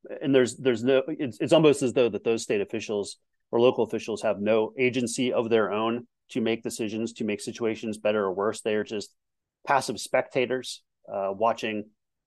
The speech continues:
literally watching the world burn out there. Uh,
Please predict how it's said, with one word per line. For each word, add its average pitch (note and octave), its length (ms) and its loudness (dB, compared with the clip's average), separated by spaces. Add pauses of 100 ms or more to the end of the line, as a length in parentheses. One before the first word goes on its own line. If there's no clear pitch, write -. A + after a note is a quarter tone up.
(240)
literally E3+ 280 8
watching A#2 320 4
the G#2 60 0
world G2+ 320 0
burn G#2+ 220 -2
out F2 240 -2
there. F2+ 300 -4 (520)
Uh, - 320 -14